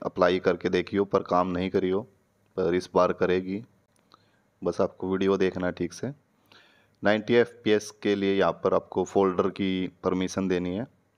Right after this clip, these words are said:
ये अपने आप सिलेक्ट कर लेगा। I know how to use। इसमें आपको वर्जन सिलेक्ट कर लेना है,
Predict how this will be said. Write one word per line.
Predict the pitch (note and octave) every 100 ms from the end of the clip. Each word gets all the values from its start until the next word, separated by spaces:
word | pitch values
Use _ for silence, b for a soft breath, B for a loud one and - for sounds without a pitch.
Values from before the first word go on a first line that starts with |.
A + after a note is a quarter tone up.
| _ _ _ -
ये | F2
अपने | E2+ F#2
आप | F2+ F2+
सिलेक्ट | - - F2 -
कर | E2+
लेगा। | E2+ F2+ A#2 _ _ _ _ _ _ _ _ b b b b b -
I | F#2 F#2
know | F#2 F#2
how | F2 E2+
to | F2+
use। | F2+ F#2+ G#2+ - _ _ _ b b b -
इसमें | - A2
आपको | A2+ - A#2
वर्जन | G#2 G2 G#2+
सिलेक्ट | G2+ F#2+ F2+
कर | -
लेना | F#2 F#2 F#2
है, | G#2+